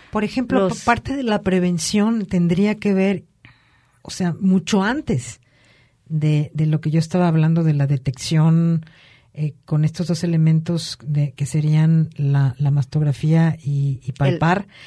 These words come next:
Speaker 1: También está en la alimentación, en la nutrición. Por ejemplo, ¿qué alimentos podría decirse que deberían evitarse para, eh, no provocar o producir el cáncer de mama?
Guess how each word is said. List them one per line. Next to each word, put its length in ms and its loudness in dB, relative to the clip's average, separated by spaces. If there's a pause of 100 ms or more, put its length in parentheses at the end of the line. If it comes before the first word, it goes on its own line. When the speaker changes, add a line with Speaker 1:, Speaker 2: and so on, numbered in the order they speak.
(220)
Speaker 1:
También 320 2
está 180 -2
en 100 4
la 40 4
alimentación, 800 0
en 120 2
la 80 2
nutrición. 680 0 (240)
Por 100 0
ejemplo, 480 -2
¿qué 220 -2
alimentos 680 -2
podría 360 0
decirse 580 -4 (440)
que 100 0
deberían 400 2
evitarse 600 -2
para, 500 -2 (600)
eh, 380 0
no 500 2 (480)
provocar 540 0
o 80 0
producir 420 -2
el 100 -2
cáncer 360 -2
de 80 2
mama? 340 2